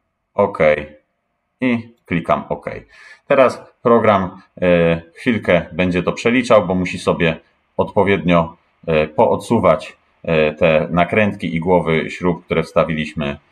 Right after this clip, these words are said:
e, wcześniej. No i już wygenerowane zostało nasze połączenie. Proszę zobaczyć. Śruba, podkładka, z drugiej strony podkładka i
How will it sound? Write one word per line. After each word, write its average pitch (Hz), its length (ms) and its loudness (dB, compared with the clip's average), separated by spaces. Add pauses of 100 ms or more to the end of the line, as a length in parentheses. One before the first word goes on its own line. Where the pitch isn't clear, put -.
(240)
e, 80 280 0
wcześniej. 104 580 -2 (260)
No 165 160 2
i 110 200 -2 (160)
już 92 300 -2 (200)
wygenerowane 78 800 -2 (120)
zostało 69 580 -4 (220)
nasze 78 280 -2
połączenie. 69 600 -8
Proszę 82 280 -6
zobaczyć. 67 440 -8 (260)
Śruba, 101 520 0 (840)
podkładka, 78 840 -2 (120)
z - 80 -18
drugiej 76 320 -6
strony 69 440 -6 (320)
podkładka 73 680 -2 (600)
i 71 240 -8